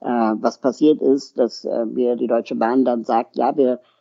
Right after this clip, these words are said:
Sie haben zwar eine Bahncard hundert und Sie können gerne fahren, aber wir können Ihnen keine Einstiegshilfe geben mit dieser Hebebühne,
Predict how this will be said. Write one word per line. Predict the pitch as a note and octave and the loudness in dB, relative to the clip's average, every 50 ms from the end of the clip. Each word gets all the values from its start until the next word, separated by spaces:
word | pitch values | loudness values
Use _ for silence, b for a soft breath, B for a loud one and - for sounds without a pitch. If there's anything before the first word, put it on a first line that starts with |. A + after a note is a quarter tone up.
| _ _ _ | _ _ _
Sie | - C3+ | 0 2
haben | A#2+ C#3+ D3 | 4 4 2
zwar | D3 C#3+ C3 | 4 2 2
eine | B2+ B2+ A2+ | 2 2 0
Bahncard | A2+ A2 C3 C#3 - A#2+ B2 A2 - | -2 -4 -4 -4 -6 -6 -8 -4 0
hundert | D3+ F3+ F#3 D#3+ A#2+ A#2 C#3 C3 - | 2 4 4 4 4 2 0 0 -2
und | A#2+ A2+ | -4 -4
Sie | B2 | -4
können | A2 - B2+ B2+ A2+ | -2 0 0 0 2
gerne | A#2 A2 A2+ A2 | 0 0 -2 -4
fahren, | G#2 - - E3+ D3+ B2+ B2 C3 D3+ D3+ - _ _ _ _ _ | -6 -4 -4 -2 0 2 2 2 0 -2 -4 _ _ _ _ _
aber | _ - C3+ B2+ C3 B2 | _ -2 0 2 2 2
wir | A#2 C3 A#2+ | 2 0 0
können | - - C#3+ C3 C3 C3 C3+ C#3 | 0 0 2 4 4 4 4 2
Ihnen | - - C#3 B2+ C3 C#3 B2+ | 0 0 0 0 0 -2 -2
keine | - - A#2+ B2 B2+ B2+ B2+ B2+ B2 B2 A#2 - - | -4 -4 -2 0 0 0 0 0 0 0 -2 -2 0
Einstiegshilfe | D3 E3+ F#3 - - C#3+ B2+ - - - A#2+ A#2+ A#2+ - A#2 | 0 0 0 0 0 -2 -4 -2 -2 -2 -2 -2 -2 -4 -6
geben | A2 A#2 A#2 A#2+ A2+ - D3+ C#3+ | -2 0 0 0 2 2 0 2
mit | B2 A#2 G2+ | 0 -2 -4
dieser | - - B2+ A#2 | -4 -4 -4 0
Hebebühne, | A2+ D3+ F3 D#3+ D3+ A#2 A2 A#2+ A#2+ B2 C3 C3+ C#3+ | 2 2 4 4 2 0 0 -2 0 2 2 2 2